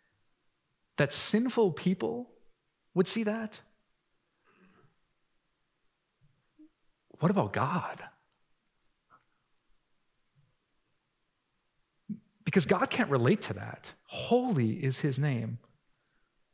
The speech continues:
Jesus doesn't say, "I've been there." He is the Holy One of God. Like, the, the way you feel about some of those monsters who show up, like, you, you think, "I would never." That's how God feels about all of it. "I would never say that. I would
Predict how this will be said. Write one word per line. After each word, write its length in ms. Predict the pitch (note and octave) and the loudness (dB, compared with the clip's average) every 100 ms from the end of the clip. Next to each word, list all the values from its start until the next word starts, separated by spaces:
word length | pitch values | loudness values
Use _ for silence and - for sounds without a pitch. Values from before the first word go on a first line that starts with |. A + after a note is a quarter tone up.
| _ | _
Jesus 320 | - C4+ D#4 A3 | 4 6 6 6
doesn't 240 | G3 E3 | 6 8
say, 220 | - E3 | 6 8
"I've 160 | B2+ D#3+ | 8 8
been 160 | F#3 | 8
there." 360 | E3+ D3+ D3+ - - - - _ _ _ _ _ _ _ _ | 8 6 4 0 -16 -20 -20 _ _ _ _ _ _ _ _
He 120 | - | 4
is 120 | A#3 | 6
the 80 | D3+ | 6
Holy 380 | - A3+ G#3+ F#3 | 6 6 8 6
One 260 | F3 F3+ E3+ | 6 6 4
of 180 | C3+ | 2
God. 480 | B2+ D3+ D3+ A2+ A2+ - - _ _ _ _ _ _ _ _ _ _ _ _ - | 0 0 0 0 -4 -8 -20 _ _ _ _ _ _ _ _ _ _ _ _ 2
Like, 100 | F#3+ | 4
the, 60 | |
the 280 | F#3+ F#3+ F3+ | 4 2 2
way 160 | F#3+ C4+ | 6 6
you 140 | C4 | 6
feel 360 | F#3+ A3 A3 F#3 | 4 6 8 8
about 300 | D3 F3 E3 | 8 6 6
some 140 | F#3+ | 6
of 40 | F#3 | 6
those 160 | F3 | 6
monsters 720 | D3+ D3 D#3+ F3+ - B2+ A#2 | 6 6 6 4 4 2 4
who 100 | E3+ | 2
show 320 | C#3+ - F#3 | 2 4 4
up, 540 | F3+ E3+ F3 - - - - | 6 4 4 0 -16 -10 -4
like, 240 | D#3+ E3 D#3+ | 2 2 0
you, 80 | F3+ | -4
you 60 | G3 | 2
think, 200 | G3+ F3+ | 2 2
"I 60 | G#3+ | 0
would 200 | C#3+ D3 | 0 4
never." 400 | C#4+ E3+ G#2 - - - _ - _ | 2 2 -4 -8 -18 -20 _ -20 _
That's 160 | G3 - | 0 2
how 120 | - | 2
God 200 | F#3+ G3 | 2 2
feels 240 | - F3 | 4 2
about 220 | C#3 B2 - | 4 2 0
all 220 | G#3+ C#4 | -2 0
of 100 | D3 | 0
it. 120 | A#2 - | -2 -4
"I 60 | |
would 180 | F#3+ F#3 | -2 0
never 280 | B3 C4 C#3+ | 0 2 2
say 240 | - C#3 | 0 -2
that. 340 | B2+ A#2+ B2+ - | -2 -4 -6 -10
I 40 | - | -8
would 140 | F#3+ | -8